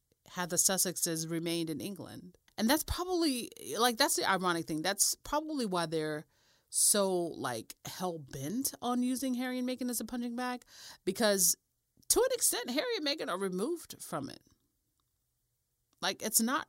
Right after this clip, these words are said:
in their faces. And there's no reason for them to come across it because they're so busy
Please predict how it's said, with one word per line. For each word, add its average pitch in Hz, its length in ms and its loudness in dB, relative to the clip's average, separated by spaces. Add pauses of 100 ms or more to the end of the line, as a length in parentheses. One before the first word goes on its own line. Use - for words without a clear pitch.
in 220 120 0
their 214 120 0
faces. - 720 -4 (580)
And 202 680 0 (640)
there's 214 360 2
no 233 120 0
reason 214 380 0
for 196 140 -4
them 190 240 -2
to 165 840 -4 (360)
come 214 200 0
across 220 440 -2
it - 80 -8
because 160 300 -4
they're 170 100 -2
so 202 220 0
busy 156 640 0